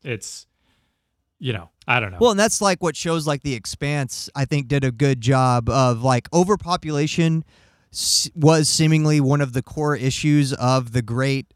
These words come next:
Speaker 2: um, you know, cataclysm that happened on Earth that then caused people to go off of Earth and go to Mars and then to the asteroid belt and things in The Expanse.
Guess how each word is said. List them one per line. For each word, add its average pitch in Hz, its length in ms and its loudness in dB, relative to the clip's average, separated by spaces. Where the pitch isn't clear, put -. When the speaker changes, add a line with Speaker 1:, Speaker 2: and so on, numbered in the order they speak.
Speaker 2:
um, 113 520 2
you 131 120 2
know, 117 560 2
cataclysm 143 680 2
that 123 120 0
happened 139 340 0
on 123 160 4
Earth 139 360 2
that 127 200 0
then 135 160 0
caused 131 300 -2
people 131 220 -2
to 117 80 2
go 127 220 2
off 127 280 2
of 123 100 -2
Earth 131 240 0
and 117 120 -2
go 117 120 2
to 110 80 -4
Mars 123 440 2
and 113 100 -2
then 113 100 0
to 110 80 -4
the 110 140 -4
asteroid 120 480 0
belt 120 320 2
and 110 140 -2
things 117 280 0
in 120 140 0
The 120 100 2
Expanse. 135 600 -4